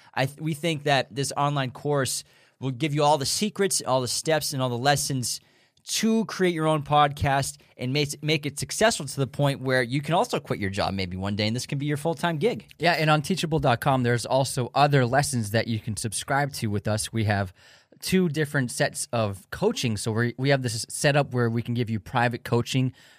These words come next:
Speaker 2: There's an one-hour pro-, private coaching session, and then there's a five-hour private coaching session where we can answer all of your questions personally. We can do a Zoom call. Uh, you, we can tell you all of our steps personally that we took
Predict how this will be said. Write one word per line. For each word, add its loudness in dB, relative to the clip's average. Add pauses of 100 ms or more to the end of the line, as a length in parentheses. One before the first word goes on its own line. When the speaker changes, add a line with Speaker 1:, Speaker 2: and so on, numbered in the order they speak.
(120)
Speaker 2:
There's 0 (140)
an 0 (180)
one-hour 2
pro-, 0
private 0
coaching -2
session, -4
and 0
then 0
there's -2
a -4
five-hour -2
private -4
coaching -4
session -4
where -4 (260)
we -8
can -4
answer -4
all 0
of -6
your -4
questions -2
personally. 0 (240)
We -6
can 0
do 0
a 0
Zoom 0
call. 2 (300)
Uh, -8 (340)
you, -14 (160)
we -4
can -4
tell 2
you 4
all 4
of 0
our 2
steps -4
personally -2 (180)
that -2
we -4
took -2